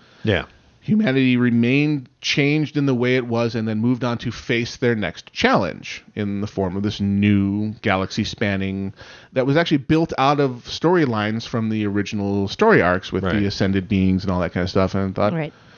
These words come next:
Speaker 2: "Okay, so this, this is the proper way to drag a s-, a series on
Speaker 1: Yeah.
Speaker 2: longer. S-, don't do the kind of resets that some storytellers do where they just, they clean slate it." And, you know, 'cause they changed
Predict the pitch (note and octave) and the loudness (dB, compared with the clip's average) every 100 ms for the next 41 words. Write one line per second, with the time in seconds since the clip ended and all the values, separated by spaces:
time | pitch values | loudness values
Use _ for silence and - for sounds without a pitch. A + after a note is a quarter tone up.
0 | - - _ - F3 E3 G2+ G2 F#2+ D#3+ | -20 -20 _ 0 4 4 2 -2 2 2
1 | - F3+ G3 A#3+ F3+ - - D3+ E3+ D3 | 2 2 2 2 0 2 4 4 4 4
2 | C3 B2 A2 G#2+ A2 A2+ A#2 A2+ A2 A2 | 4 0 0 0 2 4 4 2 0 -4
3 | - B2 A2+ A2 G#2 - A#2+ A2+ A2 G#2+ | -2 2 4 2 0 2 4 4 2 2
4 | G2 G2 G2 G2 C#3+ E2+ A2+ A2+ G2 D#2 | 0 0 -4 0 2 2 2 4 2 0
5 | G1+ - - - - - _ - - - | -8 -10 -20 -20 -20 -20 _ -14 -8 -8
6 | - _ _ _ - A2+ D3+ D#3 F3+ - | -10 _ _ _ -20 -2 4 4 2 -4
7 | _ _ _ _ _ _ _ C#3+ A#2 D#3+ | _ _ _ _ _ _ _ -8 2 4
8 | C3+ - D#3 C#3 B2 C3 - - B2 - | 4 2 2 4 6 4 2 -2 -4 -2
9 | B2+ A2+ - - B2+ A#2 B2+ A2+ G#2 - | 0 0 -4 0 2 4 2 0 0 0
10 | G#2+ G2+ G2+ G2+ F#2+ - G#2+ G2 - - | 0 0 0 -2 -6 -6 -6 -6 -2 2
11 | F#3 F3 - E3 E3+ A2+ - - - - | 4 4 2 2 4 2 -2 -10 -20 -20
12 | - - A2+ A#2 A2+ G#2+ G#2+ G#2 G#2 F#2+ | -20 -8 0 2 4 2 0 -2 -6 -8
13 | - A2+ A#2+ A#2 A#2 - F#2+ F#2+ G2 | -6 -4 -2 0 0 0 -2 -2 -4